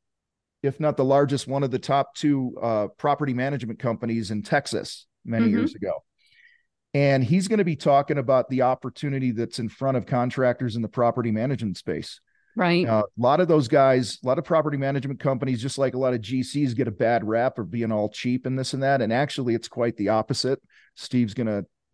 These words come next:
Speaker 1: give some things on there. You got people from our fight team. Um,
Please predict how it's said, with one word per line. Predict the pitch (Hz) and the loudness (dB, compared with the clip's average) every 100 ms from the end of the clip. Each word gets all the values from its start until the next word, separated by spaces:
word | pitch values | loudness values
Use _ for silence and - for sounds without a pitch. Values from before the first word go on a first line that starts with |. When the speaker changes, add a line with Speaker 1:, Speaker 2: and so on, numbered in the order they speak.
| - | -16
Speaker 1:
give | - 113 | -4 -4
some | 107 | -2
things | 104 120 107 | -4 -2 0
on | 104 | 0
there. | 123 143 | 2 4
You | 131 | 4
got | 110 107 | 2 0
people | 143 110 | -2 -4
from | - 104 | -6 -4
our | 95 | -4
fight | - 143 147 131 | -2 0 2 0
team. | - 139 131 120 - _ _ _ _ _ | -2 0 0 -2 -4 _ _ _ _ _
Um, | 117 113 104 101 101 | -2 0 2 -2 -4